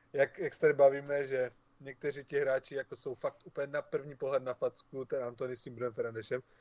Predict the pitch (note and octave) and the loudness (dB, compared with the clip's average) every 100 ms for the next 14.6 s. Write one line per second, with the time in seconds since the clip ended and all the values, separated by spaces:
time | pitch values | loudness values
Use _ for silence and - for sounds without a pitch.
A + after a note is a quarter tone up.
0 | _ _ - B2 - B2 A2 C#3 C#3 C3 | _ _ 0 2 4 0 0 4 4 4
1 | B2+ A2+ B2+ - B2 A2 - - C3+ D3 | 0 0 0 0 -6 4 4 8 6 6
2 | D3+ - D3+ - D#3 D#3 D3+ - C#3+ E3 | 4 2 -2 -2 2 2 2 -2 2 2
3 | - F#3+ E3+ - D3+ B2+ A#2+ - - _ | 2 -4 -4 4 4 4 2 -2 -8 _
4 | _ - B2+ - C3+ C#3+ C#3 D#3 D#3+ E3+ | _ -10 -10 -4 0 0 4 4 4 2
5 | D3+ F#3 F#3+ D#3 C3 C3+ C#3+ C#3 C#3 C#3+ | 0 -2 -2 -4 -4 -2 -2 -4 -4 -6
6 | - C#3+ C#3 D3 C#3+ D3 C3+ D3 D3 - | -6 -6 -4 -4 -4 -8 -4 -2 -2 -6
7 | - _ - C3 D3 C#3+ C#3+ D#3+ - D#3+ | -20 _ -10 -8 -8 0 2 2 2 2
8 | C#3+ - - _ _ _ _ _ _ _ | 2 -2 -20 _ _ _ _ _ _ _
9 | _ - D#3 D#3+ D#3 D#3 D3 D3 D3+ D3 | _ 0 6 6 6 4 4 2 0 -2
10 | C#3 C#3 C#3 A#2+ C3+ - - _ _ _ | -2 -8 -6 -2 -2 -4 -16 _ _ _
11 | _ B2+ C3 C3+ C#3+ D3 D#3 D#3+ D#3 - | _ -2 0 2 2 0 2 0 0 -12
12 | _ - - F#3 G3 E3+ - E3+ - _ | _ -20 -20 -20 -18 -18 -20 -20 -20 _
13 | D3 C#3 - E3+ - E3+ E3 F3+ E3+ E3 | -10 -8 -4 -6 -4 -4 2 8 8 8
14 | - E3 D#3+ E3 D#3+ | 2 -2 -2 0 -2